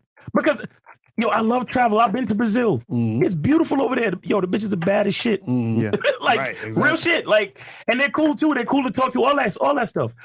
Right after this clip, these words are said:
Speaker 1: But the bottom line is, I'm glad that I'm, like, I'm, I feel proud that wherever I go in this world, you understand what I'm saying? As long as I can speak the language or, or get, get through with the language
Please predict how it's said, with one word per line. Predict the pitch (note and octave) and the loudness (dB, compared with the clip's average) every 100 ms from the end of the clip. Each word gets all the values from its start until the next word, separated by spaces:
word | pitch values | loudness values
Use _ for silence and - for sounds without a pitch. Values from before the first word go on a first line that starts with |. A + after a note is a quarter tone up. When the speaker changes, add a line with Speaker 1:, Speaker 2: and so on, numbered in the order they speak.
| - - - | -20 -18 -2
Speaker 1:
But | G#3 | 0
the | G#3 | 2
bottom | F3+ A3 F3+ | 2 2 2
line | G#3+ D4+ A#3 | 2 2 0
is, | F3+ C#3+ - - _ _ _ _ _ _ _ _ _ _ _ _ _ _ - | 0 -2 -8 -14 _ _ _ _ _ _ _ _ _ _ _ _ _ _ -2
I'm | G3 G3+ F3+ | 0 2 0
glad | C#3+ G3+ A3 F#3 | 0 2 2 2
that | F3+ D#3 - | -2 -2 -4
I'm, | F#3 F3+ - | -4 -4 -4
like, | E3 F3+ - | 0 0 0
I'm, | F3 F#3+ - _ _ - | -2 -2 -8 _ _ -4
I | |
feel | E3 A3 | -2 -2
proud | - A3+ A#3 G3 | 0 2 2 2
that | F3+ D#3+ - - | 0 -2 -6 -4
wherever | C3 F#3 - C4 D#4 B3+ | 0 0 0 0 2 2
I | E3 | 0
go | C#3+ C#3+ | 0 -2
in | B2 | -2
this | A#2+ | -2
world, | B2 A2+ A2 - _ _ _ _ _ _ _ - | 0 -2 -2 -10 _ _ _ _ _ _ _ -4
you | |
understand | D#3+ D#3 F#3 | -2 -2 -2
what | F3+ | 0
I'm | |
saying? | F3 | 0
As | D3+ | 0
long | G#3+ | 2
as | F#3+ | 0
I | |
can | D#3+ | -2
speak | - F#3+ | -6 -4
the | E3 | -2
language | F#3 E3 C#3 | -2 -2 0
or, | C#3 C3 | 0 0
or | C3+ | -2
get, | A#2+ E3 - - - - | -2 -4 -6 -18 -10 -4
get | C#3+ | -2
through | E3+ D#3+ | 0 0
with | C#3+ | 0
the | C3+ | -2
language | G#3 D3+ B2 | 0 -2 -4